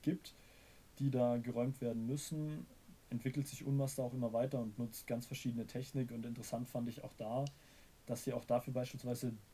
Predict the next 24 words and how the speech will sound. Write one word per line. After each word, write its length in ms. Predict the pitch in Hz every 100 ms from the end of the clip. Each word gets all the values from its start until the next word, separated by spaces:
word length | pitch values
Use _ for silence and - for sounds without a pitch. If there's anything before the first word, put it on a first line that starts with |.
| -
Drohnen 340 | 113 131 147
verwenden. 640 | 113 107 107 104 101 110 107
Denn 160 | 110
diese 240 | 110 110 110
Minen, 680 | 117 151 156 156 151 143
wenn 220 | 120 123 123
die 140 | 120
vergraben 520 | - 110 113 110 127
sind, 340 | 135 131 131 131 - - - - -
ähm, 400 | 120 113 110 110 107 -
reagieren 460 | 123 120 113 131 147
die 140 | 135
oft 200 | 135 -
mit 140 | 127 117
dem 120 | 110
Boden 420 | 123 143 165 160
und 100 | 135
dann 160 | 123 120
kann 220 | - 135
man 140 | 143
aus 200 | 131 127
der 120 | - 120
Luft 280 | 139 -
sehen 520 | - 123 123 127 127